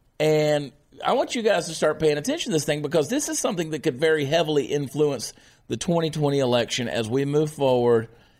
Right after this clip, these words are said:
into this next year, into this election cycle. And a lot of, a lot of people out there, a lot of very, um, very important folks out there with big voices that, that are in the know believe that this could actually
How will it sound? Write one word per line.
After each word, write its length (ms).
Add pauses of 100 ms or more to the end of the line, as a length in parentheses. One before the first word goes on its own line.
(160)
into 240
this 220
next 280
year, 200
into 180
this 180
election 460
cycle. 480
And 160
a 60
lot 360
of, 200
a 80
lot 400
of 100
people 300
out 180
there, 140
a 80
lot 260
of 80
very, 720 (640)
um, 560
very 300
important 500
folks 340
out 200
there 100
with 220
big 180
voices 680
that, 300
that 120
are 100
in 160
the 80
know 320
believe 380
that 100
this 160
could 140
actually 260